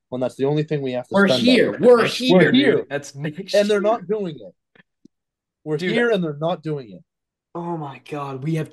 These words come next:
Speaker 2: Eric, by the way,
Speaker 3: twenty million dollars. Twenty million dollars until the first
Speaker 1: Twenty million dollars.
Speaker 3: April
Speaker 1: No, no, no.
Speaker 3: tax.
Speaker 1: Twenty million dollars until we, like, get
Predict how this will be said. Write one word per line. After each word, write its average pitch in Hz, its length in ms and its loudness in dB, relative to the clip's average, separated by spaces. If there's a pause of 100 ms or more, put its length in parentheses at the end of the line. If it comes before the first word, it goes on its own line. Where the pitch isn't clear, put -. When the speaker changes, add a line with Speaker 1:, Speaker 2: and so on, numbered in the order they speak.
Speaker 2:
Eric, 196 340 4
by 214 220 2
the 220 100 2
way, 156 140 2
Speaker 3:
twenty 143 180 2
million 110 60 0
dollars. - 240 -10 (440)
Twenty 185 460 -4
million 160 320 -6
dollars 131 320 -8
until 123 140 -14
the 123 80 -12
first 120 260 -10
Speaker 1:
Twenty 254 160 2
million 294 180 4
dollars. 240 320 4
Speaker 3:
April - 260 -16
Speaker 1:
No, 214 80 -4
no, - 80 -2
no. 175 40 0
Speaker 3:
tax. - 80 -10
Speaker 1:
Twenty 254 220 -6
million 277 160 -6
dollars 220 340 -6 (400)
until 220 720 -6
we, 175 380 -10 (200)
like, 151 400 0
get 170 220 -2